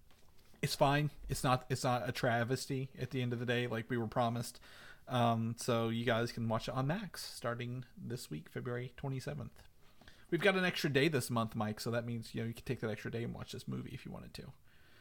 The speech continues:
But we've already seen it, so we don't need to do that.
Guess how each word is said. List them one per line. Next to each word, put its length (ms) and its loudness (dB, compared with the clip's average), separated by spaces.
But 160 -10
we've 140 4
already 180 6
seen 220 -6
it, 100 -12
so 80 -4
we 80 -2
don't 120 -12
need 200 -12
to 60 -14
do 80 -14
that. 200 -18